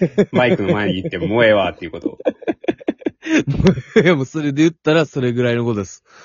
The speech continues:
Speaker 1: 演劇クラブスラム本番やったら、
Speaker 2: うん。
Speaker 1: わーってゆっくり登って降りて、もうええわ。うん。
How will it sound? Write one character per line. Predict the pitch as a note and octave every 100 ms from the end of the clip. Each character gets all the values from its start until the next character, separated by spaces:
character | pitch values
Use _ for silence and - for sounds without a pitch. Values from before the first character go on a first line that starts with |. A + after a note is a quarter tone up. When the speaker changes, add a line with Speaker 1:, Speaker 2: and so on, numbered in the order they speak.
| - - - -
Speaker 1:
演 | B2+
劇 | - -
ク | -
ラ | C#3
ブ | A#2+ D3
ス | - D#3+
ラ | D3
ム | C#3 C3+ C#3 C#3 C#3 G2+ B2 C3+
本 | D3+ D3+ D3+
番 | D#3
や |
っ | C3+
た | - C#3
ら、 | E3 A#2 - - - - - -
Speaker 2:
う |
ん。 | -
Speaker 1:
わ | D3+
ー | -
っ |
て | - C3+ B2 E2+
ゆ | C3+
っ |
く | -
り | C3+
登 | C3+ C3
っ | -
て | - D3 B2
降 | A2+
り | C3
て、 | - D3+ - - _ - - - - - -
も | A#2 B2 B2+ C3
う |
え | A2
え |
わ。 | G#2 -
う |
ん。 | -